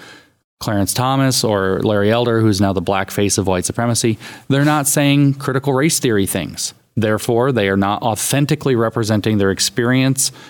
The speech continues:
and the structural reality of white supremacy. Therefore, they are actually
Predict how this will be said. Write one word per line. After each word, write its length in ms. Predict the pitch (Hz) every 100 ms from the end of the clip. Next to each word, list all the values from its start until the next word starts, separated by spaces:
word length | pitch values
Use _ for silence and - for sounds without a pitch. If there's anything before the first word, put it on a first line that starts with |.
| -
and 140 | 113
the 40 | 98
structural 520 | - 131 - - 117
reality 680 | 104 92 92 101 98 98 92
of 400 | 92 87 90 - _ _ -
white 180 | 104 101
supremacy. 640 | - 113 135 131 143 135 - - - -
Therefore, 560 | 95 110 113 123 117
they 120 | 107 98
are 140 | 92
actually 760 | - 101 98 - 110 104 101